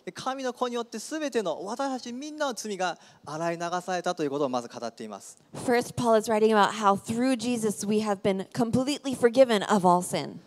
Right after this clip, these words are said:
Speaker 1: あー、罪によってもう死んでいた、死んでいたところからこの永遠の命に導かれたというこの恵みの、で、この福音が語られているんです。
Speaker 2: It is as if we were dead, and through Jesus we have been raised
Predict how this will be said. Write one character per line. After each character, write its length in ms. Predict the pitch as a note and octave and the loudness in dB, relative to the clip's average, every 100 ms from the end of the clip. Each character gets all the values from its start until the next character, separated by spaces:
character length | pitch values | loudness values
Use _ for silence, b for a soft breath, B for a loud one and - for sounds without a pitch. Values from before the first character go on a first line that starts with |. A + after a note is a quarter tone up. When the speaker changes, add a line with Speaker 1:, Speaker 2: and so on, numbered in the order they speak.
| _ | _
Speaker 1:
あ 220 | C#3 D3 D3 | -8 -4 -6
ー、 40 | |
罪 200 | - G3 | -6 -6
に 100 | F#3+ | -4
よ 80 | E3+ | -6
っ 40 | |
て 120 | D#3+ F3 | -4 -4
も 140 | E3+ | -2
う 40 | |
死 320 | D#3+ - - A#3+ | -4 -6 -6 -6
ん 120 | B3+ | -4
で 100 | A#3+ | -4
い 60 | |
た、 200 | A3+ G3+ - B | -2 -6 -6 B
死 280 | - - C#4 | -12 -8 -8
ん 80 | C4+ | -6
で 160 | C4+ | -6
い 40 | B3+ | -4
た 120 | B3+ | -4
と 100 | B3 | 0
こ 140 | C4 | 0
ろ 80 | B3+ | 0
か 100 | A#3 | 0
ら 160 | A3+ A3 | 0 0
こ 140 | G#3+ | 0
の 160 | A3 - | -2 -2
永 240 | F#3+ A#3 C#4 | -2 -2 -2
遠 200 | D#4+ D#4+ | -6 -6
の 140 | D4 - | -8 -6
命 360 | D#4 D4+ A3 | -6 -6 -6
に 240 | G#3+ B3 C#3 | -6 -6 -6
導 400 | C3+ B2+ E3+ F#3+ | -10 -12 -10 -10
か 160 | - | -8
れ 120 | B3+ A#3+ | -6 -4
た 120 | B3+ | -4
と 100 | G#3 | -4
い 160 | F3 G#3+ | -4 -4
う 80 | - B B | -4 B B
こ 140 | F3+ | -4
の 200 | F3+ E3+ | -2 -2
恵 200 | C#3 D#3 E3 | -4 -6 -4
み 140 | F#3 F#3 | -4 -4
の、 240 | G3+ E3+ B | -2 -4 B
で、 80 | - | -8
こ 100 | D3 | -4
の 60 | D3 | -4
福 340 | - - E3 | -8 -16 -6
音 220 | F3 E3+ | -6 -4
が 220 | E3+ F#3 E3+ | -4 -4 -4
語 140 | B2+ B2+ | -6 -2
ら 80 | B2 | -2
れ 120 | B2 | -2
て 100 | A#2+ | -6
い 20 | |
る 60 | G#2+ | -10
ん 20 | |
で 80 | E2 | -14
す。 120 | - B B B B - | -20 B B B B 6
Speaker 2:
It 60 | |
is 280 | A3 G#3+ G3+ | 8 6 2
as 220 | - G#3 A3 | -4 0 0
if 200 | G3+ G#3+ | 0 -2
we 140 | B3 | 0
were 220 | A3+ G#3+ | 4 4
dead, 560 | G3+ E3+ A3+ A#3+ G#3 F#3 | 4 2 4 6 4 2
and 180 | G#3 G3 | -6 -8
through 240 | - A#3 B3 | -6 -2 -2
Jesus 460 | G#3+ B3+ A3+ G#3 | -2 -4 -4 -6
we 80 | A3 | -2
have 140 | A3 F#3+ | -2 2
been 200 | G3 F#3+ | 0 4
raised 380 | G#3 G#3 G#3 | 6 6 4